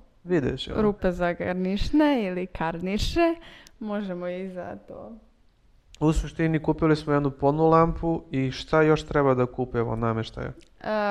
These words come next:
Speaker 2: od nameštaja, pa treba da smislimo da li da <laughs> donesemo veliko ogledalo ili ne.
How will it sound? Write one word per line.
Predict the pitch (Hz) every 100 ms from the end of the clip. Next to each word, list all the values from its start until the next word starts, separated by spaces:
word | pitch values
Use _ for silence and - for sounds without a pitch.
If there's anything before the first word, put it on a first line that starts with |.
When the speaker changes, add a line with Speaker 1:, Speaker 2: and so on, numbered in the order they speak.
| 202 196 180 -
Speaker 2:
od | 214 214
nameštaja, | 269 370 185 180 - 208 208 208 220 - - 208 -
pa | 233
treba | 233 277 285 254
da | 202 220
smislimo | - 240 254 226 196 185
da | 196 208
li | 202
da | 202 285
<laughs> | 240
donesemo | 233 233 - 202 202 202
veliko | 180 185 202 - 165
ogledalo | 165 165 180 175 160
ili | 156 156
ne. | 160 147 156 277